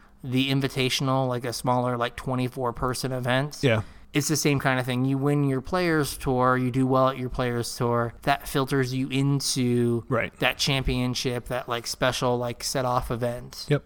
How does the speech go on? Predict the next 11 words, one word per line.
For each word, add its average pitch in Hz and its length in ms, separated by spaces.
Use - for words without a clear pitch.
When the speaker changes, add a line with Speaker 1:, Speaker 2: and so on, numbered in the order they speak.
Speaker 1:
How 185 280
do 185 80
we 180 160
get 151 220
into 143 240
the 135 100
Players 123 460
Tour? 127 340
Speaker 2:
The 143 120
first 175 320
way 143 300